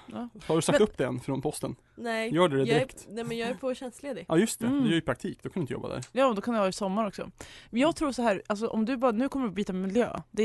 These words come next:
Speaker 1: är precis det du behöver. Alltså, från
Speaker 3: Jag
Speaker 1: vår
Speaker 3: ska
Speaker 1: lägenhet.
Speaker 3: flytta över gården.
Speaker 1: Ja, det är fel. Men tänk att du får renovera typ Emmas lägenhet.
Speaker 3: Ja. Jobbigt.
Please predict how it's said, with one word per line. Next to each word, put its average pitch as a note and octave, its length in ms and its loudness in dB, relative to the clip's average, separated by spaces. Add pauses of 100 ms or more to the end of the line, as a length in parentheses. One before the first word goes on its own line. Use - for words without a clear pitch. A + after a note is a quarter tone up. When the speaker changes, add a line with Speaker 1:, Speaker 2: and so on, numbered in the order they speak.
Speaker 1:
är F#3 280 -8
precis A3+ 340 0
det F#3+ 120 0
du F3 60 2
behöver. E3 540 0
Alltså, G3 280 0 (140)
från - 140 -2
Speaker 3:
Jag F3+ 80 4
Speaker 1:
vår A3+ 80 6
Speaker 3:
ska G#3+ 80 8
Speaker 1:
lägenhet. E3+ 260 2
Speaker 3:
flytta A#3 240 0
över G3 160 -4 (160)
gården. F#3 520 -6 (380)
Speaker 1:
Ja, A3 200 4
det G#3+ 100 2
är A3+ 80 4
fel. F3+ 380 0
Men G#3 160 -2 (160)
tänk C4+ 200 0
att A#3 100 0
du G3+ 80 -10
får G3+ 280 0
renovera G3 800 2
typ - 240 -10
Emmas D#3+ 320 -4
lägenhet. D#3+ 520 -6 (440)
Speaker 3:
Ja. G#3 260 -12 (760)
Jobbigt. G3 640 -14